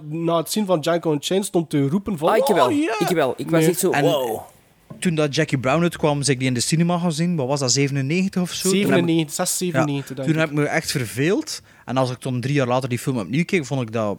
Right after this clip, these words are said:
Speaker 3: de beste dat hij gemaakt heeft. Dus Tarantino, dat kan zo vrij fluctueren in uw appreciatie of in uw in, in, ehm, hoe de, hoe dat er naar zijn films kijkt
Speaker 1: Maar vind jij
Speaker 3: en
Speaker 1: dat het zo
Speaker 3: hoe dat ze
Speaker 1: sterk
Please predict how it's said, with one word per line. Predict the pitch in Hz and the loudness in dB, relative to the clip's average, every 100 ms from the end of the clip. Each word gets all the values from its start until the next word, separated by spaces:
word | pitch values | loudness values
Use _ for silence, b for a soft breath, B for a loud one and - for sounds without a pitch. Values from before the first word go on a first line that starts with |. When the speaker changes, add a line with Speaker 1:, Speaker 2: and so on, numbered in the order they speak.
| - | -8
Speaker 3:
de | 107 | -8
beste | 101 104 - 147 | -4 -2 0 -2
dat | 127 | -4
hij | 117 | -4
gemaakt | 101 98 113 - | -4 -2 -2 -2
heeft. | 202 208 - - B B | -8 -8 -12 -18 B B
Dus | 139 - - B B B B B - | -2 -2 -2 B B B B B -6
Tarantino, | 160 156 - 226 220 175 92 | -2 -2 -2 0 0 -2 -6
dat | 139 147 | -6 -4
kan | 156 147 | -2 -2
zo | 143 | -2
vrij | 117 170 | 0 -2
fluctueren | 208 202 - 156 175 202 | -2 -2 -2 -2 0 0
in | 180 | 0
uw | 160 | 2
appreciatie | 151 143 120 - 170 202 - 170 | 0 -2 -4 -2 0 0 0 0
of | 147 | 0
in | 147 | 0
uw | 143 139 | 0 -2
in, | - 151 160 - | -4 -6 -6 -8
in, | 143 135 - | -6 -6 -6
ehm, | 131 131 127 131 - _ _ _ _ _ | -2 -2 -2 -6 -10 _ _ _ _ _
hoe | - 156 | -4 0
de, | 180 | 2
hoe | 170 | 2
dat | 190 190 | 0 0
er | |
naar | 170 165 | 0 2
zijn | 147 135 | 0 -2
films | - 160 143 - | -2 -2 -2 -2
kijkt | 143 151 - 190 | 2 0 0 -2
Speaker 1:
Maar | 185 | 0
vind | 208 202 | 0 0
jij | 196 | 0
Speaker 3:
en | 254 | 2
Speaker 1:
dat | 226 | 0
het | 214 | 0
zo | - | 0
Speaker 3:
hoe | 262 | 2
dat | 165 | 2
ze | 143 | 2
Speaker 1:
sterk | 143 | 0